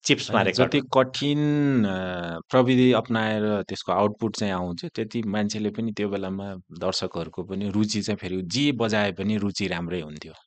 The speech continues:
Speaker 2: सामान्य नाटक बजाए पनि रुचि आकर्षण राम्रै थियो।
Speaker 1: हो।
Speaker 2: अझै सुनौ।
Speaker 1: त्यसको पछाडिको
Speaker 2: यो
Speaker 1: कारण चाहिँ
Speaker 2: रिपोर्टिङ।
Speaker 1: के हो भने, रमाइलो कुरा के हुन्थ्यो भने,
Speaker 2: उम्।
Speaker 1: अ, तपाईँले रुचिको कुरा गरे हुनाले,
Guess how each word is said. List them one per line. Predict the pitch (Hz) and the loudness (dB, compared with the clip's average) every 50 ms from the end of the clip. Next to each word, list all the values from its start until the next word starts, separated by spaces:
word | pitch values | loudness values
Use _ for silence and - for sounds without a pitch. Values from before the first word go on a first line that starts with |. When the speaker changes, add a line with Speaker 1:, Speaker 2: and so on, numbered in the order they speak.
| _ - | _ -6
Speaker 2:
सामान्य | - - 160 160 160 170 180 185 185 175 | -2 -2 0 2 2 4 4 6 6 6
नाटक | 139 127 123 123 117 139 139 | 6 6 4 4 6 4 4
बजाए | 127 131 143 139 143 139 139 | 6 6 6 8 8 8 6
पनि | 135 139 139 139 127 | 6 4 2 2 4
रुचि | 101 101 101 - - 95 87 82 - - _ _ _ _ - | 4 2 0 -2 -4 -6 -6 -8 -10 -16 _ _ _ _ -6
आकर्षण | - 196 196 - 202 - - 98 90 87 | -4 -4 -2 -2 -2 -2 -2 -2 -2 -2
राम्रै | 185 95 95 - 185 90 85 | 0 0 0 0 0 -2 -2
थियो। | - - 82 78 | -2 -6 -8 -8
Speaker 1:
हो। | - 92 87 80 73 _ _ _ _ _ _ _ _ _ _ _ _ _ - - _ _ _ _ - - _ _ _ _ _ _ _ _ _ - | -10 -10 -12 -12 -14 _ _ _ _ _ _ _ _ _ _ _ _ _ -20 -20 _ _ _ _ -20 -20 _ _ _ _ _ _ _ _ _ -10
Speaker 2:
अझै | 107 101 104 101 98 | -6 -4 -2 0 0
सुनौ। | - - 90 90 87 85 85 | 0 0 0 0 0 0 -2
Speaker 1:
त्यसको | - - _ - - - 175 170 - 233 | -6 -12 _ -8 0 4 4 6 6 4
पछाडिको | 202 220 208 202 190 196 190 190 185 | 4 4 4 4 4 4 4 2 0
Speaker 2:
यो | 175 | 0
Speaker 1:
कारण | 190 147 135 | 0 -2 -2
चाहिँ | 131 135 | -2 -2
Speaker 2:
रिपोर्टिङ। | 131 120 127 107 - | -2 -2 -2 0 4
Speaker 1:
के | - 131 | 6 6
हो | 113 95 | 6 6
भने, | 85 92 113 135 | 4 2 0 0
रमाइलो | 107 107 110 110 104 98 104 92 | 0 2 4 4 4 4 2 0
कुरा | - 98 90 | -2 -2 -4
के | 85 - - 87 | -4 -4 -6 -8
हुन्थ्यो | 78 78 - 80 | -8 -8 -10 -10
भने, | 78 92 123 180 | -10 -8 -8 -8
Speaker 2:
उम्। | 180 _ _ _ _ _ _ _ _ - 87 85 | -10 _ _ _ _ _ _ _ _ -18 -12 -8
Speaker 1:
अ, | 78 92 | -6 -2
तपाईँले | - - 117 120 110 107 | 2 4 4 4 4 4
रुचिको | 104 113 117 - 123 104 113 98 | 4 4 4 2 0 -2 -2 -2
कुरा | 101 95 92 87 | 0 2 2 2
गरे | 85 85 80 76 | 2 -2 -4 -6
हुनाले, | 71 71 76 80 98 123 | -8 -8 -12 -12 -10 -12